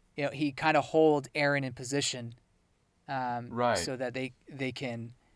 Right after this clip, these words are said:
Speaker 1: get at, get at his face. So even though he's getting demolished, I mean, Ar-, <laughs> A-, Eren's obviously the better fire, fighter, but,
Speaker 2: Mm.
Speaker 1: um, I, it worked out in this case where Eren was focusing, focusing on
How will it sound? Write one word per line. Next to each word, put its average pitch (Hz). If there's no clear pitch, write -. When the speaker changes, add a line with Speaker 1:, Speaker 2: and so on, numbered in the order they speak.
Speaker 1:
get 139
at, 123
get 135
at 120
his 113
face. 117
So 113
even 147
though 139
he's 131
getting 131
demolished, 147
I 151
mean, 131
Ar-, 165
<laughs> -
A-, 175
Eren's 175
obviously 143
the 127
better 131
fire, 139
fighter, 135
but, 131
Speaker 2:
Mm. 85
Speaker 1:
um, 120
I, 143
it 156
worked 156
out 143
in 131
this 135
case 120
where 117
Eren 127
was 120
focusing, 120
focusing 123
on 110